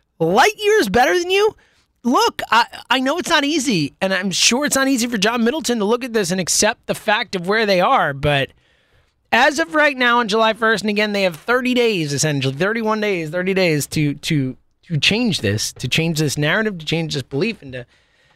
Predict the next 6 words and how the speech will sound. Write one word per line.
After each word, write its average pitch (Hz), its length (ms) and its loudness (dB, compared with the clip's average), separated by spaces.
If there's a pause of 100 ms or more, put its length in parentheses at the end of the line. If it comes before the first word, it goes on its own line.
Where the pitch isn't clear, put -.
(320)
somehow 214 320 2
find 190 360 0
some 131 260 0
fight, 185 520 0 (200)
this 143 200 -2
group, 127 320 -2